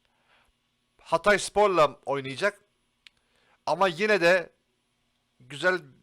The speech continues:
bir, güzel maç, ma-, maç olacağını düşünmüyorum. Çünkü artık yani aldığı kadroya bak, on birlere bak.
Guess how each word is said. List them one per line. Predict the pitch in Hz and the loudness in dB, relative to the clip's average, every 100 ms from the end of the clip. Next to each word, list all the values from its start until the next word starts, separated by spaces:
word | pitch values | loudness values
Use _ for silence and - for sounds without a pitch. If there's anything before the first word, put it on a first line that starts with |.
| _ _ 76 _ | _ _ _ _
bir, | 98 120 151 _ - - | _ -16 -16 _ -20 -20
güzel | 131 147 185 | -14 -6 -6
maç, | 165 135 | -4 -6
ma-, | 143 - _ | -8 -10 _
maç | 120 147 165 | -10 -10 -8
olacağını | 151 135 165 170 | -8 -6 -6 -6
düşünmüyorum. | 156 180 165 131 117 | -10 -10 -6 -6 -6
Çünkü | - 151 165 | -12 -4 0
artık | 170 165 135 | 0 -4 -6
yani | 156 156 160 127 _ _ _ _ _ _ _ _ _ _ _ _ _ 123 | -4 -2 -4 -10 _ _ _ _ _ _ _ _ _ _ _ _ _ -2
aldığı | 147 151 139 190 190 _ _ | 0 -2 -4 -4 -4 _ _
kadroya | - 160 160 170 185 | -4 -2 -2 -2 -2
bak, | 180 175 - | -2 -4 -4
on | 151 156 | -4 -4
birlere | 156 156 151 | -4 -2 0
bak. | 120 - - | -2 -4 -14